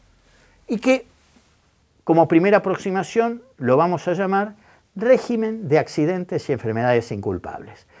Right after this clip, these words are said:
que es una designación imperfecta, pero como primera aproximación todos sabemos de qué estamos hablando porque así lo llama nuestra legislación. Todo lo que le pase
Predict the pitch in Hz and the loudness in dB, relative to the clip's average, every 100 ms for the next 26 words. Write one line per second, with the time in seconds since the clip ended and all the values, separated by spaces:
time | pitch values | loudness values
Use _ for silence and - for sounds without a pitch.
0 | _ - 262 294 247 - 190 180 - 214 | _ -8 -4 0 0 0 -2 -2 0 -2
1 | 180 156 151 165 - - - - _ _ | 4 4 6 2 2 -8 -20 -20 _ _
2 | _ _ 185 180 202 196 196 202 233 202 | _ _ 0 0 2 0 0 0 0 0
3 | 196 190 175 160 202 - 175 - 156 165 | 0 -2 -4 -2 -4 2 2 2 -2 -2
4 | 151 123 151 180 180 208 180 196 - - | -2 -2 0 -2 0 2 2 0 -8 -4
5 | 165 160 160 165 143 160 147 117 117 104 | 2 2 4 6 6 4 0 0 0 -2
6 | 95 92 92 - - _ _ _ _ _ | -2 -6 -8 -12 -20 _ _ _ _ _
7 | _ _ _ _ _ _ _ _ _ _ | _ _ _ _ _ _ _ _ _ _
8 | _ _ _ _ _ _ _ _ _ _ | _ _ _ _ _ _ _ _ _ _
9 | _ _ _ _ _ - 269 233 196 143 | _ _ _ _ _ 4 6 8 8 6
10 | - 110 110 - - 185 - - 90 | 2 -2 -4 -2 -2 -2 -6 -14 -16